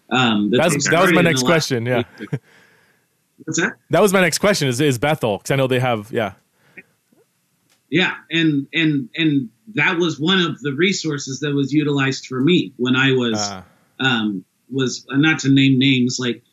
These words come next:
Speaker 1: and, and, and I will say, while it is definitely conversion therapy, that's not where I got the, the whipping Christ body every time you, <laughs> like, have
Speaker 2: Okay.
Speaker 1: a lustful
Speaker 2: Yeah.
Speaker 1: thought.
Speaker 2: Okay.
Speaker 1: Was from, just for anybody, 'cause Bethel's kind of cheap shots. It's easy to take shots at them, but,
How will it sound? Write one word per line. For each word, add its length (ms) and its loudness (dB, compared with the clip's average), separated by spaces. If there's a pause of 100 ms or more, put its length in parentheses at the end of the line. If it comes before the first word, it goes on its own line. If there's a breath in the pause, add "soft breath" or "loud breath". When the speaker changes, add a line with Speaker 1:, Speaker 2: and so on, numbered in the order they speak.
(180)
Speaker 1:
and, 160 0
and, 180 0
and 240 0
I 160 0
will 160 0
say, 340 -8 (340)
while 280 -2
it 80 -2
is 240 2
definitely 380 -4
conversion 500 -4
therapy, 540 -4 (240)
that's 340 -2
not 240 0
where 140 0
I 100 0
got 320 -6
the, 320 -4 (140)
the 160 2
whipping 340 0
Christ 380 -4
body 340 0
every 180 0
time 240 2
you, 140 4
<laughs> 20 -4
like, 340 0
have 100 0
Speaker 2:
Okay. 100 -2
Speaker 1:
a 40 -4
lustful 340 -10
Speaker 2:
Yeah. 40 -12
Speaker 1:
thought. 220 -10 (160)
Speaker 2:
Okay. 220 -16
Speaker 1:
Was 180 -6
from, 160 -4
just 460 -4 (160)
for 100 0
anybody, 340 0
'cause 220 -4
Bethel's 460 -2
kind 200 -4
of 60 -8
cheap 220 -4
shots. 320 -10
It's 160 -8
easy 200 0
to 60 -6
take 180 -6
shots 280 -8
at 100 -18
them, 180 -6
but, 200 -10